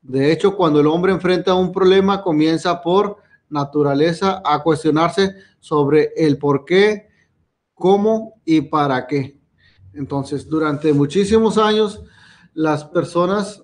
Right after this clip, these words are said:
eh, se han preguntado el por qué, cómo, por qué existen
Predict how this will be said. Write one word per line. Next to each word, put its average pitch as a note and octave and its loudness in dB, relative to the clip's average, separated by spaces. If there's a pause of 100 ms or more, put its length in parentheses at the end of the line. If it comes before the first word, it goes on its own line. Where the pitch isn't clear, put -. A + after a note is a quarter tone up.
eh, D3+ 4
se D#3 -2
han E3 -2
preguntado F3+ 0 (220)
el D3+ 0
por C#3+ -4
qué, F#3 -2
cómo, G3 -2
por D#3 -2
qué E3 0
existen F#3 -4